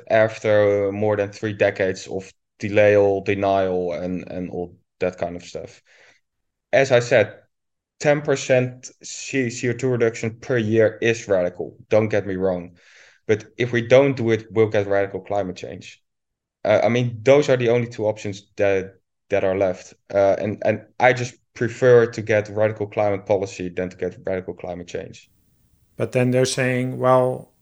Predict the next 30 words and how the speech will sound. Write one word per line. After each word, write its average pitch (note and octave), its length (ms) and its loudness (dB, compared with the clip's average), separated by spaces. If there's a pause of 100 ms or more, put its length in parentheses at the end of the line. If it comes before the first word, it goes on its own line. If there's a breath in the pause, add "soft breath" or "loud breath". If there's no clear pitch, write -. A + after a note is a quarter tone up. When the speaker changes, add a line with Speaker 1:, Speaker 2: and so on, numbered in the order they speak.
(140)
Speaker 2:
then B2+ 180 0
you B2+ 120 0
should - 240 -10
be C3 100 0
blocking C3 400 0
a B2 60 0
freeway B2+ 500 2
in B2+ 100 -2
China A#2+ 580 4
because B2+ 520 0
what B2+ 220 0
we C3+ 100 4
do C3+ 200 4
in C3 220 2
Holland, B2+ 560 2
uh, B2+ 320 0 (300)
doesn't C3+ 380 2
have C3 160 2
any C3+ 260 2
effect B2 480 0
anyway. B2+ 400 2
We're A#2 160 0
such B2+ 300 0
a - 40 -6
small B2+ 280 2
country, B2+ 640 2
and A#2+ 340 -2 (480 soft breath)
China C3 440 4
is A#2+ 180 -2
bo-, B2+ 480 2